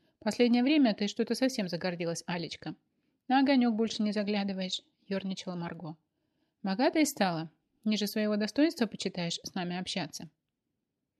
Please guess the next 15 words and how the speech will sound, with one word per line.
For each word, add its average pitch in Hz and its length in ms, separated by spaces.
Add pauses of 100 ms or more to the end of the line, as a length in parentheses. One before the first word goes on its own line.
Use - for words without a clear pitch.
(260)
«Марго, 185 580 (200)
я 202 120
тебя 202 240
спрашиваю, 175 640
что - 200
все 247 180
это 233 160
значит?» 190 440 (500)
Старалась 226 480
быть 214 160
строгой 190 380
Аля. 170 320
«Что - 220
тут 262 140
происходит?» 226 680